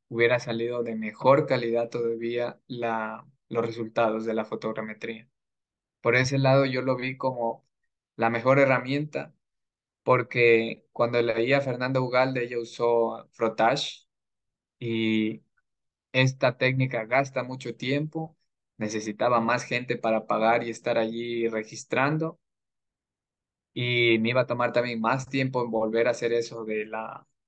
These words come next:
del papel, otra vez a la computadora. Cambié la fotogrametría, dos horas y ya estuvo.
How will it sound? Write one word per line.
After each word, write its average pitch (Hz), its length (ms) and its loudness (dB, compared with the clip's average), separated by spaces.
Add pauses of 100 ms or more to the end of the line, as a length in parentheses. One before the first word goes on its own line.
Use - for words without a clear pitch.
(140)
del 113 140 0
papel, 135 600 6
otra 120 300 -2
vez 120 240 -2
a 113 100 0
la 113 280 -6
computadora. 117 800 -2 (440)
Cambié 127 200 2
la 135 140 4
fotogrametría, 120 800 -4
dos 131 260 -2
horas 143 280 2
y 120 40 -14
ya 120 60 -6
estuvo. - 420 -12